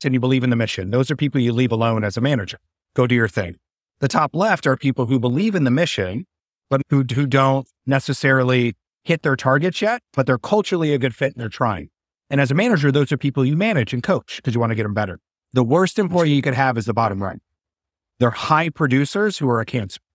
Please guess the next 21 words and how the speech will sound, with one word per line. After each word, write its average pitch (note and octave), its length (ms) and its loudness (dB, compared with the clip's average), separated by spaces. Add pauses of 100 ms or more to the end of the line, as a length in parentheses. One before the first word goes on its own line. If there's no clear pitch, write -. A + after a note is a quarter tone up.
(500)
And C3 100 0
what C#3 100 2
they C#3+ 120 2
do A3 200 2
is D3 100 2
they D3 120 0
end D3+ 120 0
up C#3 140 -2
pulling F3+ 500 0
every D#3 280 2
other D3+ 180 2
group C3 220 0
down, C#3 260 2
especially C#3+ 540 -2
the B2+ 120 0
top B2 260 0
left. B2+ 420 -2 (360)
They B2+ 120 2
pull E3 280 -2
them D3 180 2
down A2+ 440 0